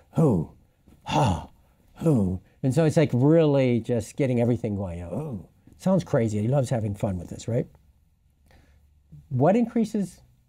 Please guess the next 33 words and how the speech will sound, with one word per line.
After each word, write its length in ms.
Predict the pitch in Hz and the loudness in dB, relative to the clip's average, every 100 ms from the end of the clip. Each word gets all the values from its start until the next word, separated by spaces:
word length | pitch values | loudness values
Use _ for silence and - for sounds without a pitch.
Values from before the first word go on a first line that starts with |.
| _ _ | _ _
vagal 340 | 147 143 143 123 | -2 0 0 -2
tone 260 | 135 131 | -2 -2
as 120 | 127 123 | -2 -2
well? 360 | 147 90 101 - _ _ _ | -2 -4 -6 -14 _ _ _
Humming. 440 | - 131 120 92 98 - _ _ _ _ _ _ _ _ _ _ | -4 0 0 -2 -10 -16 _ _ _ _ _ _ _ _ _ _
So 160 | - | -2
that's, 340 | 117 117 117 - | 0 0 -4 -6
that's 260 | 107 107 | -6 -2
a, 220 | 127 123 - _ | -2 -2 -4 _
that's 260 | - 104 - | -6 -6 -4
a, 120 | 110 - _ _ | -6 -6 _ _
doctors, 420 | 117 107 127 - | -6 -4 -4 -2
a 60 | 123 | -2
lot 160 | 117 | -2
of 60 | 120 | 0
doctors 320 | 117 110 113 | -2 -2 -2
know 120 | 110 | -2
this 160 | 107 104 | -2 -4
thing 140 | 110 | -6
too. 160 | 107 107 | -2 -4
So 140 | 90 | -2
if 100 | 107 | -2
you 60 | 135 | -2
start 220 | 127 123 | 0 -2
going, 120 | 95 | -2
mm, 1000 | 87 90 92 92 101 98 107 101 101 101 101 | -2 -2 -2 -2 -2 -4 -6 -8 -14 -14 -10
you 60 | |
know, 80 | 104 | -8
all 140 | 101 117 | -6 -4
that 160 | 113 | -6
stuff 340 | - 135 147 131 | -4 -4 -2 -4
and 160 | 101 | -6
om, 720 | 90 107 113 117 117 117 117 | -4 -4 -2 0 0 0 -2